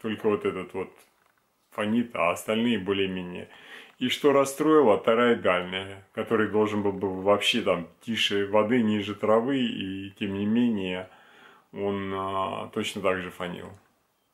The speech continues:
Короче говоря, вот теперь ставлю такой, советский, обычный, который меньше всех фонит, и я думаю, на этом, а, по блоку питания можно поставить точку. А по возбуждению динамиков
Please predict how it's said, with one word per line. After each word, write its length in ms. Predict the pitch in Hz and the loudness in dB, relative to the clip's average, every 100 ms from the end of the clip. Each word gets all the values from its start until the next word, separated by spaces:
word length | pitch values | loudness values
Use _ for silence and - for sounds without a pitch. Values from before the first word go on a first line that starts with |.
| _ _ _ - - - - - _ _ | _ _ _ -20 -20 -20 -20 -20 _ _
Короче 360 | 127 156 147 | -4 -2 4
говоря, 580 | 135 127 123 123 120 117 - | 6 8 8 8 6 4 -4
вот 180 | 113 110 | -8 -4
теперь 260 | 117 113 110 | -2 0 -2
ставлю 380 | - 117 104 101 | 0 0 0 0
такой, 500 | 123 120 180 180 170 | -2 0 0 0 -2
советский, 600 | - 110 117 135 131 - | -2 0 2 2 0 2
обычный, 760 | 110 107 113 110 - 104 101 98 - - | 2 4 2 0 -2 -2 -2 -6 -14 -14
который 320 | 101 117 107 | -4 0 2
меньше 380 | 117 110 107 107 | 4 2 0 -4
всех 260 | 107 104 | -4 -4
фонит, 420 | - 113 139 143 - | 0 0 -2 -8 -10
и 60 | 104 | -10
я 340 | 110 120 117 | -6 0 2
думаю, 380 | 107 110 104 101 | 2 2 2 0
на 160 | 95 98 | -2 -4
этом, 360 | 98 92 90 - _ _ _ _ _ _ _ _ | -4 -6 -8 -16 _ _ _ _ _ _ _ _
а, 160 | 110 | -8
по 240 | 104 - 113 | -8 -4 -2
блоку 320 | 113 110 113 | 0 0 0
питания 440 | 107 117 147 123 | -2 0 0 0
можно 280 | 101 110 107 | -2 -2 -2
поставить 580 | 98 104 - 107 101 - | -2 -2 0 2 2 -2
точку. 420 | 101 95 - - | -14 -14 -16 -8
А 280 | 104 110 113 - | -4 -2 -4 -8
по 320 | - 131 123 110 | -4 2 2 4
возбуждению 1160 | 113 117 117 123 113 123 156 147 113 95 95 | 4 4 0 0 0 4 4 6 2 2 -2
динамиков 720 | 92 101 110 120 98 90 95 | -4 -2 0 0 -4 -6 -10